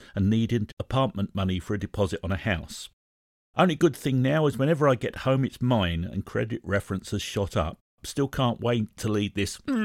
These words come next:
country, though. <laughs>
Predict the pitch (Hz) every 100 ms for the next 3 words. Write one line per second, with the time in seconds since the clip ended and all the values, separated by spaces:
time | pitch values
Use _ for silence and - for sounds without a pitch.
0 | 214 - - - 123 107 - 95 90 -
1 | 87 87 76 87 - - - 123 - -
2 | - - -